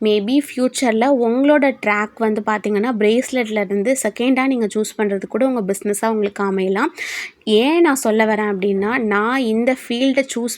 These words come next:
பண்றதுக்கு முன்னாடி வரைக்கும் எனக்கு தெரியாது, நான் இதை தான் என்னோட ஃபீல்டா எடுக்க போறேன் அப்படின்னு சொல்லிட்டு. என்னோட கோல் வேறையா இருந்தது. ஆனா, நான் கத்துக்கிட்ட ஒரு விஷயம் தான் வந்து பாத்தீங்கன்னா, இந்த பிசினஸ்க்குள்ள என்னை போக வச்சுது.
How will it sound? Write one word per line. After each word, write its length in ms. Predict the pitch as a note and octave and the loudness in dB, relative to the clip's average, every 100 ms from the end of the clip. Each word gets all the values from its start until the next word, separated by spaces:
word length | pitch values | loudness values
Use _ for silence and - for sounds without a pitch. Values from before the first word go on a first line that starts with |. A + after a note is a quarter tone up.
| - | -4
பண்றதுக்கு 560 | G#3+ G#3+ A3 A#3 B3+ | -2 0 -2 -4 -2
முன்னாடி 520 | A3 G#3 G#3 A#3 A#3 A3 | 0 0 2 2 2 0
வரைக்கும் 360 | G3+ G#3 B3+ | -2 -2 -2
எனக்கு 360 | A#3 G#3 G#3 G#3 | 0 0 -2 -2
தெரியாது, 520 | G3+ G3+ G#3 G#3 A#3 | -2 0 0 0 0
நான் 120 | B3 | 0
இதை 200 | G#3+ G3+ | 0 0
தான் 200 | G3 A3 | 0 -2
என்னோட 420 | A3 G3+ G#3 G#3 A3+ F4+ - - - - | 0 0 0 0 0 -4 -8 -16 -16 -10
ஃபீல்டா 520 | - A#3+ A#3+ A3+ B3 | -4 0 2 2 2
எடுக்க 280 | G3+ G3+ A3+ | 2 2 0
போறேன் 120 | G#3+ G3+ G3+ | 2 2 2
அப்படின்னு 300 | G3 F3+ G3 | 0 0 0
சொல்லிட்டு. 420 | G3+ G3 G3 G#3+ | 0 -2 -2 -2
என்னோட 380 | B3 G#3+ B3 A#3+ | 0 0 0 2
கோல் 280 | A3 A#3+ A#3 | 2 2 2
வேறையா 440 | G#3 G3 G#3 G#3 | 0 0 0 0
இருந்தது. 400 | G#3 G3+ F#3 G#3 D#4 - - - | -2 -2 -2 -2 -4 -6 -12 -10
ஆனா, 400 | G3+ G3+ G#3 C#4+ | -2 0 2 0
நான் 160 | D4+ A#3 | 0 -2
கத்துக்கிட்ட 540 | G#3+ G3 - C#4 B3+ C#4+ | -4 -2 -2 0 2 2
ஒரு 160 | B3+ | 2
விஷயம் 360 | G#3 G#3+ A3+ A3 | 0 -2 -2 0
தான் 120 | A3+ | 0
வந்து 220 | A3 G#3 G#3 | 0 0 -2
பாத்தீங்கன்னா, 420 | G3+ G#3 G3+ A#3 | -2 -2 0 0
இந்த 280 | B3+ A3+ A#3 | 0 0 0
பிசினஸ்க்குள்ள 540 | G3+ G3 G#3+ - A3 | -2 -2 -4 -2 -2
என்னை 160 | A3 G3+ | 0 -2
போக 300 | G3 F#3+ G#3 | -2 -2 0
வச்சுது. 400 | G3 F#3 - A3 | -2 -4 -8 -4